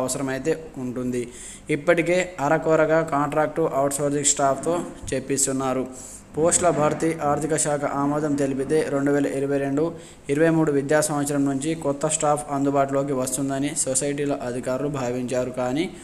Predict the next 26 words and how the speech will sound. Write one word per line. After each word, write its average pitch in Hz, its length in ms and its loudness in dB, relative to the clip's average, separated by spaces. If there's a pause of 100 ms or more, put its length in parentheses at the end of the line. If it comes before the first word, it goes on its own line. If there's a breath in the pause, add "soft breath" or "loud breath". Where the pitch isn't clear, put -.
(280 loud breath)
ఆ - 20 8 (100)
దిశగా 160 320 4 (100)
అడుగులు 139 320 2
పడటం 131 320 2 (100)
లేదు. 127 200 -2 (300)
గురుకులాలో 147 460 2 (140)
పోస్టుల 143 300 0 (100)
భర్తీని 139 400 0 (240)
గురుకుల 139 460 0
రిక్రూట్‌మెంట్ 143 500 0
బోర్డు 135 260 -2
సిద్ధంగా 131 400 -2 (100)
ఉంది. 127 140 -2 (100)
గతంలో 127 360 0 (560 loud breath)
ఆయా 139 220 6 (100)
పోస్టులను 156 500 2 (320)
ఏ 160 60 8 (100)
వివాదం 147 480 4
లేకుండా 135 360 0 (120)
నింపిన 139 320 2 (180)
అనుభవం 135 360 2
బోర్డుకు 131 360 2 (100)
ఉంది. 120 180 -2 (540 loud breath)
ఆర్థిక 165 320 2 (100)
శాఖ 151 200 2 (180)
లేకుండా, 135 400 2